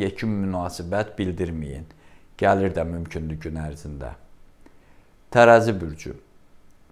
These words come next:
Yaşanmağın çox çətin olduğu indiki vaxtda,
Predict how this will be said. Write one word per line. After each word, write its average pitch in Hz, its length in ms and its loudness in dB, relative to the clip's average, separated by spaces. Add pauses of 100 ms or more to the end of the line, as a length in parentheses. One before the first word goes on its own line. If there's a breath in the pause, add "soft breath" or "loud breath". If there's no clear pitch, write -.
(140)
Yaşanmağın 123 1000 6 (180)
çox 120 280 2
çətin 117 380 2
olduğu 101 560 2
indiki 95 540 -2
vaxtda, 90 460 2